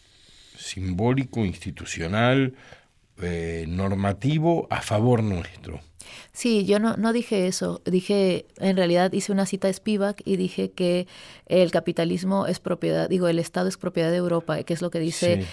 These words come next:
Speaker 1: Sí.
Speaker 2: Spivak, y lo dice en relación a, evidentemente, el Estado entendido como el Estado colonial y, bueno, con todas estas cuestiones que ahora las vemos. Ese Estado, digamos, ese Estado que va defendiendo los poderes y que va institucionalizando,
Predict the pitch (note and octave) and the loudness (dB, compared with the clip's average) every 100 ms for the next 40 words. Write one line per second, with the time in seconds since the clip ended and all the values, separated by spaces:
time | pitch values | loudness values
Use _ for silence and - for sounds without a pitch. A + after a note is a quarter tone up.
0 | - F3+ - G3+ F#3+ G3+ G3 F3+ F3 G3 | -8 -6 0 2 2 2 2 2 0 -2
1 | G3 E3+ D#3+ F#3+ G3+ - F3+ F#3 G3 - | 0 0 -2 -2 -2 0 0 0 -2 -10
2 | - F3+ F3 F#3+ F#3 F#3 F3+ F#3+ G3 - | -4 0 0 2 0 0 0 -2 -2 0
3 | F3 E3+ D#3 - E3+ F#3 - F3 D#3+ D#3 | 0 0 -2 -2 0 0 0 -4 -4 -2
4 | E3 E3+ E3+ D3+ - - E3 D#3 D#3 D#3 | -2 -2 -4 -4 -4 -4 -4 -4 -4 -2
5 | E3+ F#3 F#3+ F3+ D3+ D3 - D3 D#3 E3 | -2 0 0 0 -2 -2 -4 -4 -4 -6
6 | - D#3+ E3 - D#3 D#3+ - E3 - - | -10 -8 -8 -6 -6 -6 -4 -6 -6 -18
7 | - - E3 E3 E3 D#3+ D#3+ D#3+ E3+ - | -8 -2 0 2 0 0 0 -2 -6 -10
8 | - - F#3 G3 - G3+ G3 G3 F#3 F3 | -14 -4 -2 -2 -2 0 2 2 2 2
9 | F3 F3+ F3+ F#3+ - F3 F#3 E3+ D#3+ E3 | -2 -2 -4 -4 -2 -2 0 0 2 2
10 | E3 E3 E3+ E3+ E3 D#3+ F3 E3 E3+ E3+ | 2 0 -2 -2 -2 0 -2 -2 -2 0
11 | E3+ E3+ E3 F#3+ D#3+ E3 E3 - - D#3+ | 0 -2 -4 -4 -4 -4 -6 -10 -8 -4
12 | D#3+ D#3 F#3+ F3+ | -4 -2 -2 -2